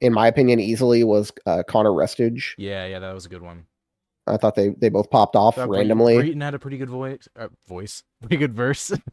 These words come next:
Speaker 1: Verse. Yeah, Brayton and
Speaker 2: Um,
Speaker 1: Schwab.
Speaker 2: but yeah, I think overall the song was all right, but it, w-, it was
Speaker 1: Mm-hmm.
Speaker 2: fun to watch the video and see the whole thing.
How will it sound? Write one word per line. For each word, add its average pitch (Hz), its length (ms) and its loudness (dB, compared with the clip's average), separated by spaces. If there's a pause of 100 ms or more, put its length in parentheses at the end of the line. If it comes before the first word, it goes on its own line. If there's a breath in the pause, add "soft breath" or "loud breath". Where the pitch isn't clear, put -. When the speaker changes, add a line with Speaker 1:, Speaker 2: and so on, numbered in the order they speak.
Speaker 1:
Verse. 120 400 0 (160)
Yeah, 120 140 2
Brayton 131 260 2
and 120 100 4
Speaker 2:
Um, 95 60 -2
Speaker 1:
Schwab. 120 380 2 (880)
Speaker 2:
but 113 200 -4
yeah, 107 320 0
I 113 100 -2
think 135 200 -4
overall 98 520 -2
the 87 80 -8
song 90 280 -4
was 85 400 -8 (560)
all 98 160 0
right, 87 320 -2 (160)
but 85 240 -8 (760)
it, 123 40 -4
w-, 139 140 -2
it - 20 6
was 117 100 2
Speaker 1:
Mm-hmm. 110 60 0
Speaker 2:
fun 170 180 0
to 143 60 -2
watch 110 240 -4
the 101 80 -12
video 85 320 -10
and 80 120 -14
see - 140 -12
the 71 100 -18
whole 82 120 -18
thing. 82 260 -20